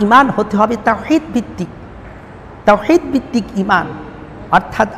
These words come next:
আল্লাহ সুবহান ওয়া তাআলা এবং তার রসুল, তার ফেরেশতাসমূহ, কিতাবসমূহ, আখেরাতসমূহ নিরলসভাবে তার প্রতি বিশ্বাস করতে হবে, নির্দ্বিধায় তাকে বিশ্বাস করতে হবে, এর প্রতি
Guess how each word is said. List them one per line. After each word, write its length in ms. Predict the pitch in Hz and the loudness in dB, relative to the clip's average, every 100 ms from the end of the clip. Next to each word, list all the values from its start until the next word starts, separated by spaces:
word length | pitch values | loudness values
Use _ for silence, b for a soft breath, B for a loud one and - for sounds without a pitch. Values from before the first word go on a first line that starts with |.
| - | 0
আল্লাহ 240 | 214 196 | 2 2
সুবহান 420 | - 196 - 320 | 0 -2 2 2
ওয়া 140 | 262 208 | 2 2
তাআলা 460 | 180 170 196 226 233 - - - - | 2 4 2 0 -8 -14 -18 -18 0
এবং 300 | 165 185 196 - | 0 2 -2 2
তার 120 | 185 - - - - - - - - - - - | 2 2 -8 -16 -18 -18 -20 -20 -20 -20 -14 2
রসুল, 580 | 156 170 - 247 247 240 - - - - | 2 2 0 0 0 -6 -12 -18 -12 2
তার 120 | 147 | 2
ফেরেশতাসমূহ, 840 | - 151 196 - 240 - 240 233 226 233 - - - - | 2 0 0 2 2 2 -2 -2 -6 -10 -12 -18 -18 -10
কিতাবসমূহ, 920 | 156 151 170 - - 240 240 214 254 247 - - - | -8 4 4 4 0 0 0 -2 -6 -8 -12 -10 0
আখেরাতসমূহ 960 | 151 - 214 - 254 - 233 214 233 233 - - - | 0 6 6 6 0 -2 -2 0 -2 -4 -12 -16 -4
নিরলসভাবে 1000 | 175 202 202 214 294 - 180 196 208 214 - | 4 6 8 6 6 2 0 0 0 -4 0
তার 140 | 185 - | 0 0
প্রতি 200 | 185 190 | -6 -4
বিশ্বাস 540 | 170 - - 311 - - | -6 -8 -8 -10 -12 -6
করতে 280 | 208 - 170 | -6 0 0
হবে, 240 | 190 226 - - - - 170 | 2 -2 -8 -16 -18 -6 2
নির্দ্বিধায় 760 | 190 233 185 190 220 220 226 233 - - | 6 6 4 0 2 2 0 -8 -14 -4
তাকে 200 | 165 170 | -2 -2
বিশ্বাস 520 | 170 - - 143 - - | -4 -6 -4 -4 -4 -10
করতে 260 | 139 - | -10 -4
হবে, 240 | 135 139 147 - - - - - | -4 -4 -8 -12 -18 -20 -20 -2
এর 100 | 202 190 | 0 0
প্রতি 320 | 190 190 185 | -2 -4 -6